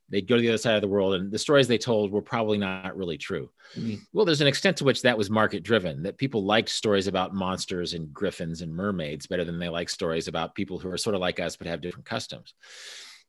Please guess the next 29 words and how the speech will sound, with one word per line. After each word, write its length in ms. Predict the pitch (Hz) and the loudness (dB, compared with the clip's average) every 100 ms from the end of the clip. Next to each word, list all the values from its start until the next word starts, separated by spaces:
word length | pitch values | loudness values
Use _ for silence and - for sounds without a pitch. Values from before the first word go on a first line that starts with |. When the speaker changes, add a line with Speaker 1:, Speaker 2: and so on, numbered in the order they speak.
| - - | -16 2
Speaker 1:
Um, 320 | 117 110 98 _ _ _ _ _ _ _ _ - | 4 4 -2 _ _ _ _ _ _ _ _ -4
and 100 | 113 | 0
to 80 | 117 | 4
fast 300 | 156 143 - | 6 4 6
forward 280 | 180 170 | 6 8
things 220 | 139 117 98 | 6 2 2
a 60 | |
bit, 400 | 95 92 - - _ _ _ _ _ _ | 2 2 0 -10 _ _ _ _ _ _
of 80 | - | 0
course, 160 | 135 | 4
that, 320 | 143 135 139 | 6 6 4
that 120 | 127 139 | 4 4
was 120 | 131 | 6
tied 220 | 143 135 | 8 8
up 120 | 131 | 8
in, 160 | 117 117 | 4 2
in 140 | 135 131 | -2 2
empire, 640 | 143 143 143 143 139 135 | 2 4 6 8 8 6
the, 160 | 123 | 2
you 60 | 110 | 0
know, 80 | 104 | -2
the 60 | |
British 280 | 95 123 110 | 2 2 2
Empire, 300 | 127 117 110 | -2 0 2
especially 400 | 107 - 117 - | 2 2 0 0
in 60 | 107 | 0
the 40 | |
nineteenth 320 | 98 95 95 | 0 0 -4
century. 480 | 87 117 - 110 104 | -4 -4 0 2 2